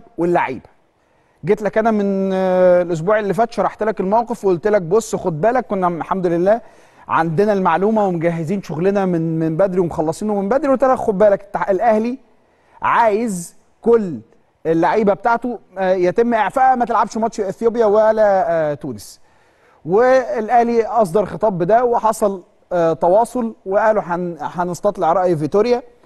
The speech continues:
ثم كان ال-، القرار بتاع اتحاد الكره او المنتخب باستدعاء الرباعي بتاع ال-، المنتخب.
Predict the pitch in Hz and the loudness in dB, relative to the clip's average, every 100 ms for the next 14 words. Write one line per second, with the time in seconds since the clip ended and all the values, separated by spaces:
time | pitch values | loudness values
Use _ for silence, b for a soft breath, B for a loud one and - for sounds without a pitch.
0 | b _ - 247 226 226 233 _ b b | b _ 0 2 2 0 -4 _ b b
1 | - 220 240 214 - 175 175 165 160 - | 0 2 2 -2 -6 -2 0 0 0 0
2 | 170 196 196 156 165 160 - 185 175 196 | 0 2 0 -2 -4 -4 -4 -4 -2 0
3 | 214 214 175 180 165 147 143 196 208 185 | 2 2 2 0 -2 -4 -6 -4 -2 -4
4 | 160 - 143 156 196 156 160 196 175 - | -6 -6 -2 -2 0 -2 0 0 0 -2
5 | 151 135 127 127 113 127 113 - - | -2 -2 -4 -6 -8 -8 -10 -14 -16